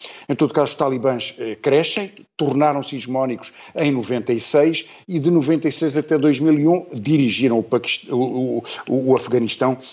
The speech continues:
nas condições que são conhecidas, com a lei religiosa, com a imposição da limitação à vida das mulheres, com, eh, medidas, eh,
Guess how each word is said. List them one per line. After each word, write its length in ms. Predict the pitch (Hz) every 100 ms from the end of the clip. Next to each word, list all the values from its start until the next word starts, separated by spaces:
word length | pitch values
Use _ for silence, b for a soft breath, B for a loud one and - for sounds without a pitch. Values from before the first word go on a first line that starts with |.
| B
nas 200 | 143 147
condições 520 | 147 123 107 - 123
que 60 | -
são 120 | 135
conhecidas, 600 | 113 147 135 226 175 131
com 160 | - 110
a 40 |
lei 140 | 104 110
religiosa, 720 | 104 107 101 143 151 127 113
com 120 | 113
a 40 |
imposição 580 | 107 104 110 104 - 113 B B B -
da 100 | 123
limitação 600 | 117 113 - 110 120 107
à 40 |
vida 280 | 98 107 95
das 160 | 90 -
mulheres, 760 | 85 117 135 127 107 - - -
com, 280 | 123 120 120 110 101
eh, 120 | 104
medidas, 640 | 107 110 120 110 101 98 104 98 B B -
eh, 180 | 104